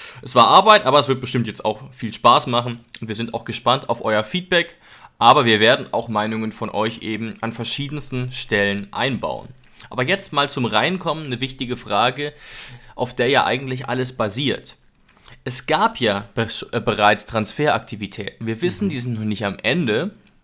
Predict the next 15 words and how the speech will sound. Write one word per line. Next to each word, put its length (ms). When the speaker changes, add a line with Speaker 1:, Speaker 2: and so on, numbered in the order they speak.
Speaker 1:
aber 420
die 180
müssen 320
wir 80
natürlich 460
auch 160
berücksichtigen. 680
Und 160
Jonas, 420
wie 140
bewertest 540
du 20
die 120
bisherigen 600
Transferaktivitäten? 1300